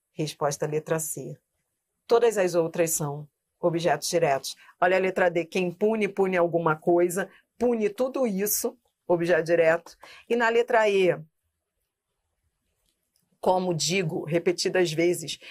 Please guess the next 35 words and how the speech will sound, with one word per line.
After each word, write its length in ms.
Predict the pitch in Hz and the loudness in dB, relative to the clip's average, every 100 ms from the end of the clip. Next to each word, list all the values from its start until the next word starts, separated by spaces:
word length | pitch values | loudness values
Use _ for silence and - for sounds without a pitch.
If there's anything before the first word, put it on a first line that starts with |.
| - | -8
me 140 | 180 185 | -4 0
valendo 560 | 175 160 175 214 190 | 0 0 -2 -2 -2
do 160 | 160 151 | -2 2
óbvio, 540 | 160 170 151 143 160 - _ _ - | 4 4 0 -10 -16 -18 _ _ -2
como 440 | 247 233 208 180 | 2 2 2 -2
digo, 920 | 151 143 165 233 233 156 170 147 - _ | -2 -2 0 0 -4 -4 -4 -4 -10 _
olha 220 | 185 214 | 0 2
essa 320 | 233 180 180 | 2 0 0
que 120 | 180 185 | -6 0
maldade 520 | 170 170 160 160 170 | 0 2 2 2 2
a 40 | |
letra 320 | 160 165 170 | 0 0 0
E. 240 | 151 143 143 _ _ _ _ _ _ _ | 0 -4 -10 _ _ _ _ _ _ _
Isso 380 | 254 311 - 269 | -4 -2 -2 2
aqui, 880 | 196 180 _ - 233 277 262 151 156 _ _ _ _ _ _ _ _ _ _ | 2 0 _ -10 -8 -4 -2 -2 -4 _ _ _ _ _ _ _ _ _ _
que 140 | - 185 | -10 -2
tá 160 | 165 | 0
destacado, 920 | 165 - 156 - 175 180 208 156 151 - _ _ _ - _ _ | -2 -2 -2 0 2 2 0 -6 -16 -20 _ _ _ -20 _ _
é 180 | 208 190 | 2 4
o 100 | 208 | 4
objeto 600 | 190 214 190 202 214 240 | 2 0 0 2 0 -2
direto 380 | 196 180 - 214 | 0 0 0 -2
do 160 | 247 | -4
digo, 340 | 208 214 214 233 | -2 -4 -4 -6
que 100 | - | 0
tava 260 | 233 233 | 2 2
lá 180 | 226 262 | 2 0
no 80 | 311 | -2
início 320 | 277 277 254 | -8 -6 -2
da 100 | 254 | 0
frase. 480 | 262 180 170 165 170 _ _ _ _ _ | 2 2 2 0 -10 _ _ _ _ _
Leia 240 | 240 311 | 2 2
só 160 | 320 262 | 4 4
comigo, 400 | 262 240 208 190 | 4 2 2 4
ó. 220 | 190 160 | 4 2